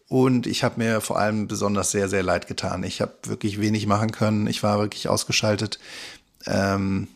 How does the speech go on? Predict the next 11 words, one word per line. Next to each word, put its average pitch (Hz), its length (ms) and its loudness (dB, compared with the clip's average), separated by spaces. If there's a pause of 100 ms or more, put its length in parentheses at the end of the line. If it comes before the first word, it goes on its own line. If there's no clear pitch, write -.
(280)
mein 104 340 4
Immunsystem 113 640 2
scheint 98 480 2 (140)
ganz 95 240 -2
gut - 280 -4
zu - 120 -4
funktionieren 92 720 0
und 90 160 -2
hat - 140 -6
da 98 40 0
eine 92 240 -2